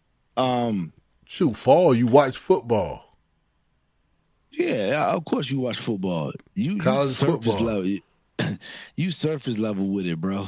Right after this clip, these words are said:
Speaker 1: You, you like, um, <clears throat> okay, playing a Halloween party. You know what I mean? Playing a Halloween party. That's if you that, that's if you that type of person. Uh, visit a haunted house,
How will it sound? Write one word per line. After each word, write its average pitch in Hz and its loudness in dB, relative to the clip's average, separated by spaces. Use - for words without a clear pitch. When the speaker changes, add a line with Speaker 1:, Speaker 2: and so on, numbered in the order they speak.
Speaker 1:
You, 110 -4
you 143 -4
like, 113 -4
um, 104 -6
<clears throat> - -4
okay, 127 -2
playing 160 -2
a 139 0
Halloween 143 -2
party. 90 -6
You 117 -4
know 135 -2
what 135 -2
I 131 -4
mean? 135 -4
Playing 131 -4
a 120 -2
Halloween 131 -2
party. 135 -4
That's 165 -4
if 139 -4
you 139 -4
that, 131 -6
that's 160 -4
if 127 -4
you 127 -2
that 120 -4
type 120 -4
of 101 -18
person. 110 -4
Uh, 113 2
visit 143 -2
a 107 0
haunted 120 -2
house, 101 0